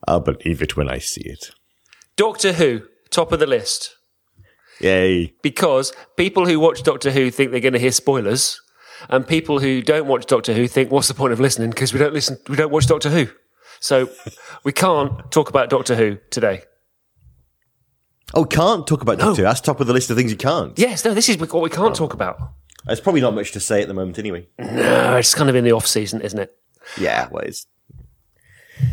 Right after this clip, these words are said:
Speaker 2: Food. Can't talk about food.
Speaker 1: Uh.
Speaker 2: Because people are bored with me moaning about brioche burger buns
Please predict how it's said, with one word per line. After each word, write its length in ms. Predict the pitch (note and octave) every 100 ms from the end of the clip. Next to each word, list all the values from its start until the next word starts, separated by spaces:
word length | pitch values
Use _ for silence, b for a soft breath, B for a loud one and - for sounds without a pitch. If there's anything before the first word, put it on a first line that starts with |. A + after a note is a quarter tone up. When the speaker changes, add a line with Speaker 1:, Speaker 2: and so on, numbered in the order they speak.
| B B B _ _ _ _ _ _ _ _ _ _ _
Speaker 2:
Food. 540 | - - F3 A#2 A2 - _ _ _ _ _ _ - -
Can't 180 | D3
talk 140 | D3+ C3
about 180 | C#3 B2
food. 400 | C3+ A2+ - - _ _ _ _ _ _ _ -
Speaker 1:
Uh. 460 | G#3+ C4 C#4+ C4+ B B _ _ _ b b b b b b b _
Speaker 2:
Because 460 | - D3 E3 D3 - - _ _ _
people 540 | F#3 F#3+ F#3+ F#3+ F#3 -
are 80 | D3+
bored 440 | B2 E3 C#3 B2+
with 160 | B2+ A2
me 160 | C3
moaning 420 | B2+ C3 B2+ B2 A#2+
about 320 | A#2+ A#2 A2+
brioche 300 | C3 A#2+ G#2+
burger 280 | A#2+ A#2 G2
buns 500 | F#2+ F#2 - -